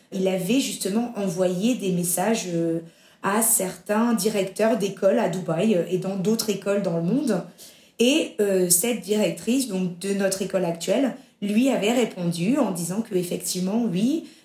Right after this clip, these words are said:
euh, il cherchait des profs. Alors, pas nécessairement un prof de primaire pour le moment, mais qu'ils étaient à la recherche d'une prof de langue et qu'ils étaient très intéressés par mon profil. Euh, et ils m'ont donné un entretien.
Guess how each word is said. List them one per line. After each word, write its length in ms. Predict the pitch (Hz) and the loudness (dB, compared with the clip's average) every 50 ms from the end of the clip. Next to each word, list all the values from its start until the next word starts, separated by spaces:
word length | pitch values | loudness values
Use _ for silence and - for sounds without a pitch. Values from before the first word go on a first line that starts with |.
| _ - | _ 0
euh, 200 | 180 175 170 170 170 202 | 2 4 4 2 2 2
il 160 | 247 240 220 | 2 2 2
cherchait 400 | - - 220 208 - - 247 226 | 2 0 0 0 0 0 0 0
des 140 | 196 190 180 | 0 0 -2
profs. 480 | - - - 214 247 294 320 - - - | -2 -2 -2 0 0 0 0 -2 -2 -2
Alors, 300 | 185 185 180 180 180 - - - _ _ _ _ | 0 0 2 0 -2 -4 -12 -20 _ _ _ _
pas 220 | 240 240 254 247 | 0 2 2 4
nécessairement 720 | 226 214 220 - 220 - - 220 220 220 226 233 233 226 | 4 2 2 2 0 0 0 2 2 2 2 2 4 2
un 80 | 214 208 | 0 0
prof 280 | - - - 226 190 180 | -4 -2 -2 -2 0 0
de 100 | 190 180 | -2 -4
primaire 520 | - - - 214 196 202 208 214 220 - | -4 -2 -2 -2 -2 0 -2 -2 -4 -4
pour 200 | - - 180 185 | -6 -6 -4 0
le 100 | 190 185 | 0 0
moment, 420 | 180 170 170 175 208 254 277 - - - - - - _ | 2 2 2 2 2 0 -2 -4 -8 -18 -20 -20 -10 _
mais 400 | 208 208 214 220 233 269 285 277 | 0 2 4 4 4 4 2 0
qu'ils 340 | - - 247 254 233 208 180 | -4 -2 0 0 0 2 0
étaient 220 | 185 180 - 233 247 | 0 0 2 0 0
à 80 | 226 | 2
la 100 | 190 180 | 0 0
recherche 360 | 170 180 170 - 226 220 - | -2 -2 -2 -2 -2 -2 -4
d'une 140 | - 185 170 | -2 -4 -4
prof 220 | 160 - 214 - 175 | -2 -2 -2 -2 0
de 80 | 175 | -2
langue 320 | 160 170 214 254 226 190 170 - - - - _ _ _ | -2 0 2 2 0 0 -2 -6 -10 -16 -20 _ _ _
et 180 | - 185 180 180 | 0 0 0 0
qu'ils 420 | - 226 233 240 233 214 180 175 | 0 0 2 2 2 2 2 0
étaient 220 | 185 180 196 226 226 | 0 0 0 0 -2
très 240 | - - 214 202 | -2 -4 -4 -4
intéressés 520 | 196 185 - 180 165 170 165 165 - 214 220 | -4 -2 -2 0 0 0 0 2 2 0 0
par 220 | - - 180 170 | -2 -4 -4 -2
mon 200 | 175 185 208 220 202 | 0 0 0 0 -2
profil. 500 | - - 180 165 - - 277 285 294 226 170 - - - - _ _ _ - | -2 -4 -4 -4 -4 -4 -2 -2 -2 -2 -4 -6 -12 -20 -20 _ _ _ 0
Euh, 240 | 190 190 185 180 170 156 - | 2 4 4 4 4 2 2
et 160 | 190 220 247 262 | 2 4 4 4
ils 160 | 247 208 202 | 4 2 0
m'ont 80 | 196 | -2
donné 160 | 185 202 226 269 | 0 2 2 4
un 100 | 269 240 | 4 2
entretien. 420 | 220 226 - - 214 - - 165 | 0 -2 -4 -4 -2 -2 -2 -2